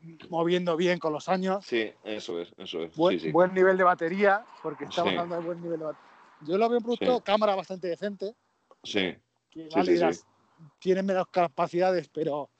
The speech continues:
Speaker 1: man-, menos
Speaker 2: Sí.
Speaker 1: características de, de opciones, pero la, lo básico lo hace bastante bien.
Speaker 2: Eso es, eso es, sí.
Speaker 1: Sí, a mí me parece un producto muy interesante.
Speaker 2: Sí, de hecho, yo ahora mismo es un iPhone. Si tuviera que comprarme un iPhone sin gastarme mucha pasta, iría por el,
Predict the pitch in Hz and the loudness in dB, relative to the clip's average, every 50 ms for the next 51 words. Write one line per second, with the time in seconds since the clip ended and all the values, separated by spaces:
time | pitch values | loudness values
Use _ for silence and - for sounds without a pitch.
0 | _ _ _ _ _ _ _ _ - _ _ - 165 180 190 190 185 196 185 - | _ _ _ _ _ _ _ _ -20 _ _ -6 -6 -6 -4 0 2 2 6 6
1 | 196 180 - 185 190 185 - - 170 - 170 170 170 175 175 165 156 160 151 156 | 6 4 6 4 2 2 2 0 0 2 2 2 2 2 2 2 0 -2 -4 -6
2 | 156 131 - 170 180 190 208 240 - - 185 180 160 151 151 147 147 151 160 165 | -6 -4 -2 -2 -2 -2 -2 -6 -6 -4 -2 -2 0 -2 0 0 0 -2 -2 -2
3 | 156 160 175 196 185 - 190 143 165 165 160 156 - 170 160 147 143 165 147 156 | 2 4 4 4 4 2 -4 -2 0 0 0 -2 -2 -6 -10 -8 -8 -10 -10 -10
4 | 151 160 185 220 _ _ _ _ - - - 90 104 110 92 - 80 78 76 - | -10 -12 -12 -14 _ _ _ _ -14 -4 4 4 4 4 4 2 -2 -2 -2 -4
5 | - - 87 82 87 69 69 71 - - 73 71 58 - _ _ _ _ _ - | -6 -10 -10 -8 -6 -8 -8 -8 -6 -6 -6 -6 -8 -10 _ _ _ _ _ -4
6 | 143 147 143 131 156 170 165 208 208 - 214 202 214 196 - - 180 170 165 170 | -2 -2 -2 -2 -2 2 2 2 2 2 2 0 0 0 0 0 -2 0 0 -4
7 | 165 147 - 131 - 160 151 143 - - - - _ _ _ _ _ _ _ _ | -4 -4 -6 -8 -6 -8 -10 -10 -12 -18 -20 -20 _ _ _ _ _ _ _ _
8 | _ _ _ - - - 104 98 87 85 98 95 - 131 127 127 123 117 98 87 | _ _ _ -8 0 2 4 4 4 2 0 2 2 2 4 4 2 0 0 0
9 | 101 117 123 127 131 135 139 135 - 135 131 127 127 123 127 117 104 104 113 95 | 0 0 0 0 -2 -2 -4 -6 -8 -8 -8 -8 -8 -8 -8 -10 -10 -10 -12 -10
10 | 107 107 117 127 135 139 139 143 139 131 143 131 127 123 120 117 117 117 123 120 | -8 -4 -4 -4 -4 -4 -4 -6 -4 -4 -4 -4 -2 -4 -4 -4 -6 -6 -8 -10
11 | 113 117 117 107 110 107 - 113 113 113 113 107 - 107 95 107 113 - - 123 | -8 -8 -8 -8 -8 -6 -6 -6 -6 -6 -8 -8 -8 -8 -8 -8 -10 -6 -6 -4
12 | 127 123 120 110 98 87 95 87 82 | -4 -4 -4 -4 -6 -8 -12 -14 -14